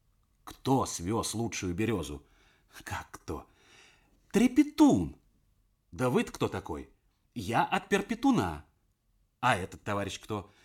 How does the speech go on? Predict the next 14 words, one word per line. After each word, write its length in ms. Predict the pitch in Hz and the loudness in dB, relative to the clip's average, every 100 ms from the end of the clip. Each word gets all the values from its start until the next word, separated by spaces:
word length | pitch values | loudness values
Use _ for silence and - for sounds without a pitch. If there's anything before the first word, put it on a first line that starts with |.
| _ - | _ -8
«Говорю 420 | 113 135 139 95 | -4 0 2 0
же 140 | 87 | -4
вам, 180 | 73 69 | -10 -8
Трепетун. 840 | - 190 226 269 - 117 104 85 _ - - - | -2 -2 0 -2 0 -2 -2 -4 _ -20 -8 0
Мы 120 | 233 | 2
вот 140 | 285 | 2
и 20 | |
пришли, 380 | 294 277 - 165 | 0 0 0 -2
чтобы 260 | - 123 127 | -2 -4 0
вы 160 | 262 | 2
нас, 180 | 185 95 | 2 -2
как 140 | - 104 | -6 -4
говорится, 580 | 113 170 208 - 185 - | -2 -2 -4 -6 -6 -6
разобрали». 720 | 170 202 311 302 90 78 - | -4 -2 0 0 -2 -8 -14